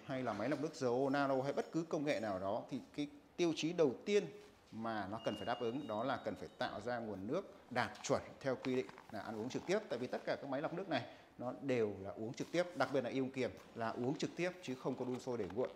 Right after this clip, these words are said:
Chính vì như vậy, cái tiêu chí đầu tiên là nước đầu ra phải đạt chuẩn. Và nước đầu ra đạt chuẩn thì nó cần phải rất chú ý đến cái nguồn nước đầu vào và chú ý đến bộ lọc. Thì đặc điểm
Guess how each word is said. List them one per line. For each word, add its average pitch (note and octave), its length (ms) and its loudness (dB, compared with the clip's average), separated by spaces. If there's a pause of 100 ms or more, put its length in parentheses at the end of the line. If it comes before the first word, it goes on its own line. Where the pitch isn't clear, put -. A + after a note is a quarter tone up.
(120)
Chính D#3+ 240 -2
vì C3+ 80 0
như C3+ 100 2
vậy, D3 160 2 (460)
cái B2+ 140 0
tiêu D#3+ 260 0
chí F#3 160 -2
đầu C#3 280 4
tiên F3 220 4 (300)
là A2 140 -4
nước D3 320 -2
đầu G#2 160 -2
ra A2 160 -2
phải G2 180 -6
đạt F2+ 140 -4
chuẩn. G2+ 140 0 (320)
Và B2+ 80 -2
nước F#3+ 160 0
đầu D#3+ 80 2
ra D3 140 6
đạt C3 180 4
chuẩn A#2 260 4
thì G2+ 160 -6
nó G2+ 120 -6 (100)
cần G#2+ 260 0
phải G#2 220 0 (180)
rất A3+ 120 0 (100)
chú D3 160 0
ý C3 160 0
đến C3+ 120 0
cái D#3 100 -4
nguồn A2+ 120 -2
nước C#3 140 -2
đầu G#2+ 140 2
vào F#2 240 -2 (200)
và G2+ 200 -4
chú G2+ 160 -8
ý G#2 60 -4
đến A#2+ 180 -4
bộ - 120 -2
lọc. A#2 240 0 (240)
Thì C3+ 200 2 (240)
đặc D3 200 -2
điểm C#3 180 4